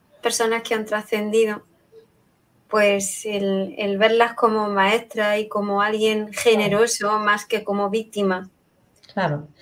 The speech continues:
Speaker 1: Más que como
Speaker 2: Claro.
Speaker 1: víctima.
Speaker 2: Es que el victimismo nos lleva solamente a sufrir.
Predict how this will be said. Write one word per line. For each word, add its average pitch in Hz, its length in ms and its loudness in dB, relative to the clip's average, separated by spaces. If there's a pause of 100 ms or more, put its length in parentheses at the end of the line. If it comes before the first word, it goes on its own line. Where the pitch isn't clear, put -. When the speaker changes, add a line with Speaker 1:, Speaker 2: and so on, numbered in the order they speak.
Speaker 1:
Más 214 260 2
que 214 140 -4
como 202 160 0
Speaker 2:
Claro. 190 120 2
Speaker 1:
víctima. 185 520 -10 (300)
Speaker 2:
Es - 100 -12
que 226 120 6
el 226 100 6
victimismo 214 720 2
nos 190 280 -2
lleva 202 300 2
solamente 190 720 -2
a 170 160 0
sufrir. 156 380 -10